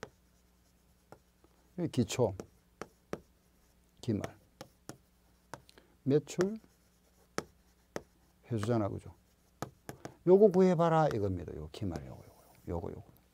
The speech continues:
알겠죠? 기말의 매출 채권. 음. 얼마고 물어봤죠, 그죠? 기초에 얼마? 사십만 원이죠. 예. 회수가 얼마? 백이십만 원입니다. 그죠?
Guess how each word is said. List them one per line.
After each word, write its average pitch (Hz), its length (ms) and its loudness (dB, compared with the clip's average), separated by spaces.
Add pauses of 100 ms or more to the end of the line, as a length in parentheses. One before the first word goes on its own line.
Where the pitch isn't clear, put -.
(240)
알겠죠? - 320 -12
기말의 87 400 -2
매출 - 200 -16
채권. 107 360 -14 (120)
음. - 200 -14 (800)
얼마고 180 560 10
물어봤죠, 117 460 8
그죠? 107 200 -4
기초에 175 360 8
얼마? 131 360 8
사십만 139 580 4
원이죠. 76 320 -10 (2250)
예. 104 260 -2 (920)
회수가 160 280 6
얼마? 131 300 6 (100)
백이십만 107 500 0
원입니다. 87 360 -16 (2000)
그죠? 160 280 0